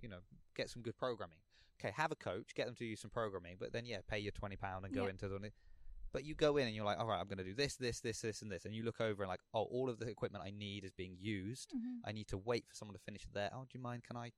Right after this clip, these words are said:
Speaker 2: Yeah.
Speaker 1: can I use that platform?" That, I like coming in and it's like, everybody's doing the same thing, so
Speaker 2: Yeah.
Speaker 1: you all need the same equipment. So there is enough equipment. And if there's,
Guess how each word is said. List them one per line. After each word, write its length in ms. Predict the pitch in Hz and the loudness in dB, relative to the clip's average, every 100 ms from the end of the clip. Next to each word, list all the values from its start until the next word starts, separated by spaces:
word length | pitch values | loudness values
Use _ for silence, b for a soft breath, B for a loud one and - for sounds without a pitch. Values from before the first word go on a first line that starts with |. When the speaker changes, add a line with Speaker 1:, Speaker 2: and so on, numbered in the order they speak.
| - | -6
Speaker 2:
Yeah. 200 | 247 240 | -4 -2
Speaker 1:
can 100 | 123 | -4
I 40 | 120 | -4
use 220 | 120 117 | -4 -2
that 220 | 113 - | -2 -2
platform?" 360 | 117 - - 117 | -2 -2 -2 -2
That, 120 | - b b b b _ _ _ _ _ _ 127 | -2 b b b b _ _ _ _ _ _ 2
I 80 | 131 | 4
like 320 | 147 131 - | 4 2 0
coming 300 | - 123 117 | 4 4 6
in 160 | 107 98 | 2 2
and 100 | 95 | -2
it's 180 | - - | -6 -2
like, 260 | 101 95 - _ - - | 0 0 -4 _ -18 2
everybody's 420 | 135 139 131 127 | 4 4 2 2
doing 180 | 120 107 | 2 0
the 60 | 95 | 2
same 240 | 101 95 | 0 0
thing, 320 | - 92 85 | 0 -2 0
so 80 | - | 0
Speaker 2:
Yeah. 60 | 107 | 4
Speaker 1:
you 60 | |
all 160 | 113 135 | 6 6
need 160 | 131 104 | 6 2
the 80 | |
same 200 | 101 101 92 | 2 2 2
equipment. 320 | - 85 - | -4 -4 -2
So 80 | 101 | 2
there 120 | 123 | 4
is 80 | 123 | 4
enough 260 | 110 - | 4 2
equipment. 340 | - 113 90 - B B | -2 -4 -4 -10 B B
And 100 | - | -6
if 100 | 107 | -4
there's, 360 | - 107 101 | 0 2 2